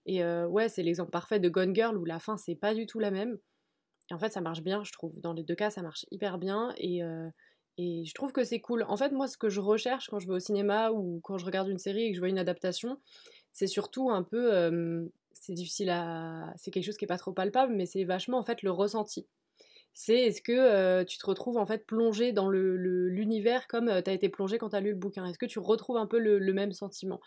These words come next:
Et moi, je me dis, à partir du moment où, bah, ça, ça y est, moi, ça me va, en général. Et, euh, et parfois, ça y est pas. Et parfois, tu te dis, « Ah bon, c'est vraiment ça que j'ai lu ? » Genre, tu, tu finis par te dire, parce que moi, je lis beaucoup, je me dis, « Ça se trouve, j'ai complètement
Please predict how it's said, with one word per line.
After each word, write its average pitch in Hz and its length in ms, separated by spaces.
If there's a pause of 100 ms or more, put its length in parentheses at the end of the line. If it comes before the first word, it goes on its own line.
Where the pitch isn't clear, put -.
(460)
Et 202 260
moi, 196 260
je 233 100
me 214 100
dis, 220 80
à 247 40
partir 214 280
du 185 80
moment 185 320
où, 196 180
bah, 170 220
ça, 190 140
ça 180 180
y 175 160
est, 220 160 (420)
moi, 175 80
ça 202 80
me 190 80
va, 165 260 (100)
en 165 80
général. 170 500
Et, 180 220
euh, 170 280 (400)
et - 60
parfois, 180 220
ça 226 120
y 190 100
est 180 60
pas. 196 160
Et 220 40
parfois, 202 200
tu 214 140
te 170 40
dis, « 170 120
Ah 151 40
bon, 208 140
c'est 240 120
vraiment 175 220
ça 226 220
que 247 60
j'ai 208 140
lu ? » 208 200
Genre, 196 100
tu, 190 260
tu 190 320
finis 220 220
par - 180
te - 80
dire, 208 220
parce 208 160
que 185 60
moi, 196 100
je 196 80
lis 202 100
beaucoup, 214 200
je 220 100
me 175 60
dis, « 160 100
Ça 160 140
se - 40
trouve, 202 160
j'ai 175 120
complètement 180 340